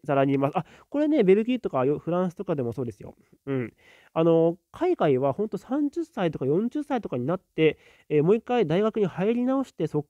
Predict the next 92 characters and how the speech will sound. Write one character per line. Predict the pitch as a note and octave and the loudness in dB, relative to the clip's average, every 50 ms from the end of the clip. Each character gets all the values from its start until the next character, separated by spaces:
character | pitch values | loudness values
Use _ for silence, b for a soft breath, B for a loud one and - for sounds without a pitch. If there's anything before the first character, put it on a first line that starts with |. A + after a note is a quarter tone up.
| _ | _
か | - A#3+ | -4 -2
ら | A#3+ A#3 | -2 0
医 | - F#3 | 0 -2
者 | F3+ - A#3 - | -2 -2 -4 -4
と | B3 | -2
か | - E3 C3 | -2 -2 0
弁 | B2+ C#3 E3 F#3+ G#3 G#3+ | 2 2 2 2 2 0
護 | A3 A#3+ A3 | 0 0 0
士 | G3 E3+ | 0 0
に | C#3 | 0
な | D3 C3+ | 2 0
る | C3 B2 | 0 -2
人 | - B2+ - - _ | -4 -12 -18 -6 _
い | D#3+ | 0
る | D#3+ G#3 | 2 2
ん | G3 C#3+ | 2 2
で | C3 | -2
す | - - A#2 | -2 -4 -10
よ | G#2+ | -14
ね、 | G#2+ - - - _ | -14 -14 -16 -16 _
本 | - C3 B2 | -8 -8 -8
当 | - - B2+ B2 | -6 -8 -6 -6
に。 | A#2+ A#2+ - _ _ _ C3+ | -6 -6 -8 _ _ _ -2
う | C3+ | -2
ん。 | C3 B2+ - B B B B B B B B B | 0 -2 -2 B B B B B B B B B
あ | - | -4
の、 | C#3 D3 D3 D3 | 0 0 0 0
そ | - D#3 | 0 0
の、 | D3 D3 D3 D3 D3+ | 2 2 2 4 4
な | F3 F#3 | 2 2
ん | F#3 | 0
か、 | - C3+ B2 - - | 0 -2 -4 -4 -8
し-、 | - - E3 - _ _ C#3 - | -10 -10 -10 -10 _ _ -14 -6
四 | - D#3 D#3+ | -4 0 2
年 | F3+ F#3 F3+ E3+ | 2 2 0 0
間 | - F3 D3+ D3+ D3+ D#3 | -2 -2 -2 0 2 2
で、 | G3 A3 G#3 C#3+ - - | 4 4 4 2 0 -2
え | D3 C#3 C3+ | -2 -2 2
ー、 | |
二 | D3+ E3 D#3 | 2 2 2
十 | D3 C#3+ C#3 C3+ | 2 0 0 0
二 | C3 D#3+ | 0 -2
歳、 | - - C#3+ B2 A#2 - _ _ _ | -4 -4 -6 -8 -8 -10 _ _ _
二 | D3+ D#3+ | -6 -6
十 | C#3+ D3 C#3+ C#3 | -2 -2 -2 -2
二 | D3+ D#3+ | 0 -2
歳 | F#3+ E3 | -2 -4
で | C3 | -4
卒 | - D3 C3 - E3 | -6 -8 -6 -4 0
業 | F3 F#3 F#3 F3+ | 0 2 2 0
し | - | 0
て、 | - E3 D#3 - b b b b b b b b | -2 -2 -2 -2 b b b b b b b b
え | - C#3+ | -4 -2
ー、 | |
晴 | C3+ - F#3 F3 | 0 2 2 2
れ | D#3+ D3+ | 2 2
て | C3 | 0
社 | - C#3+ | -2 -6
会 | - A3+ A#3 A3 | -4 0 0 2
人 | G#3 D#3+ C#3 | 2 0 -2
っ | - | -2
て | - C3 B2+ | -4 -4 -2
い | C3 C3 | 0 0
う | C3 | 2
イ | C3+ D#3 | 2 0
メ | D#3 D3+ D#3 | 0 2 2
ー | D3 | 0
ジ | C3 C3 | 0 -2
が | C#3 C3+ | -4 -4
あ | |
る | C3+ | -4
か | - C3 B2+ | -4 -4 -6
と | - | -4
思 | B2+ C3+ | -4 -4
う | C3 | -4
ん | B2+ | -4
で | |
す | A#2 - | -6 -4
け | C#3 | 2
ど、 | C#3+ D#3+ D3+ C3 b b b b b b b b _ _ _ | 4 4 4 4 b b b b b b b b _ _ _
全 | C4 C4 B3+ | -14 -14 -12
然 | B3 C4 C4 B3 B3 | -10 -10 -10 -8 -8
な | B3 | -8
ん | - | -6
か | D3+ B2+ - - - - | -8 -8 -8 -10 -10 -6
違 | D#3 | -2
う | G3+ G3+ E3+ C3+ | 0 0 2 0
ん | A#2+ | 0
で | A2 A#2 G#2 | -2 -4 -6
す | - | -6
よ | A#2+ B2 | -8 -4
ね。 | C3+ D3 D#3 D3+ D3+ D#3+ | -2 0 0 0 -2 -4